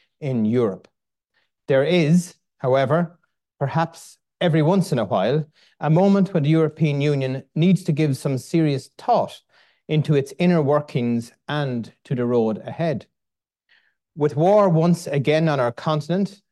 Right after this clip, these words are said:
and at our borders, and after grappling with a global pandemic, unlike anything we have seen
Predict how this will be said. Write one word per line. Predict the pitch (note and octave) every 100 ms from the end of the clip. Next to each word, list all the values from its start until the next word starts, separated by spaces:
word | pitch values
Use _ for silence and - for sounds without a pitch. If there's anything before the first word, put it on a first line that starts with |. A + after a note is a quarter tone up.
| _ C#3+
and | D#3+ D#3 C#3
at | C#3+ C#3 C#3
our | A#2+ G#2+
borders, | G#2 E3 C#3 G#2+ C#3+ D3+ - _ _ -
and | B2+
after | D#3 D#3 D3+
grappling | C3 F3 G3 G3 F#3 E3+
with | D3 D3
a |
global | A2+ B2 F3 F3+ D#3
pandemic, | - D3 A#2+ A#2+ C#3 A#2 - _ _ _ _ C#3+
unlike | D3+ D3 D3 - -
anything | F#3 G3 - E3+ C#3+
we | C3+
have | C3+ -
seen | - F#3 E3 G2+ G#2